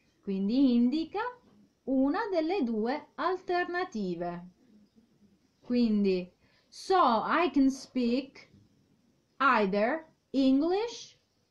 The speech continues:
or Spanish. I can speak either English or Spanish. I can speak either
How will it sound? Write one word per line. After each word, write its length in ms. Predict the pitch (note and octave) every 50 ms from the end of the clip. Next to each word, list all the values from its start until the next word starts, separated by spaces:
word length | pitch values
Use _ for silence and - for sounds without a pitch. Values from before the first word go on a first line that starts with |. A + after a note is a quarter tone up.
| _ _
or 640 | - A#3 A3+ A3+ A3+ A3+ A3+ A#3 A#3 B3 C4 C4+ - - _ _ _ _ _ _ _
Spanish. 1000 | - - - - - F#4+ F4 C#4+ G#3 G3 G3 F3+ F3+ F3+ F3+ - - - - - _ _ _ _ _ _ _ _ _ _ _ _ _ _ _ _ _ _ _ _ _ _ _ _ _
I 400 | G#3+ A#3 B3+ C4 C#4 C#4+ C4+ A#3+ -
can 240 | A3 G#3 G3+ G3
speak 920 | F#3+ - - - - - _ - G#3+ A3 A#3 C4+ F4 A4 B4 - - - _ _ _ _ _ _ _ _
either 680 | - B3 C4 B3 A#3+ A3+ A3 G#3 G#3 G3+ F#3+ F#3+ G3 G3 G3 G3 _ _ _ _ _ _ _ -
English 680 | A#3 C4 D#4 F#4+ G4+ G#4+ A4 A#4 A#4+ A#4 - - - _ _ _ -
or 460 | A3 A#3 A#3 A#3 A#3+ B3 B3+ C#4 D4 - _ _ _ _ _ _ _
Spanish. 840 | _ - - - - A4 A4+ - A3+ G3+ F#3+ F#3 F#3 - - - - F3 E3+ - _ _ _ _ _ _ _ _ _ _ _ _ _ _ _ _ _ _ _ _ _ _ _ _ _ _ _ _ _ _ _ _ _ _ _ _ _ _ _ _ _ _ _ _ _ _ _ _ _ _ _ _ _ _ _ _ _ _ -
I 440 | A#3+ C4+ C4+ C4+ B3+ A3 G3+ F#3 F#3 -
can 200 | A3+ A3 G#3+ G3
speak 720 | G3 - - - - A#3 A#3+ C#4+ F#4+ A#4+ A#4+ - - - _ _ _ -
either 580 | G#3+ G#3 G#3 G#3 G#3+ G#3+ A3+ B3 C#4+ F#4 A4